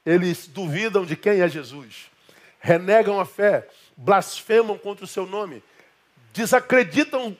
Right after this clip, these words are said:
inclusive, da sua existência. É, cegos espirituais.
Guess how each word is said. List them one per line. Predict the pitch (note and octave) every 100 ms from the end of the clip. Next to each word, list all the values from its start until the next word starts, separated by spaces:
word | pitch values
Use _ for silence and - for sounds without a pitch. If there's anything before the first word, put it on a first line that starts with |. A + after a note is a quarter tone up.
| _
inclusive, | B3 - B3+ C#4+ C#4
da | C4
sua | - E4
existência. | D4 B3+ - G4 F#4 - B3 - - _ _ _ _ _ _ _
É, | C#3+ D3 C#3 C3 C3+
cegos | - F3+ F#3 D3
espirituais. | - D#3+ - D3 C3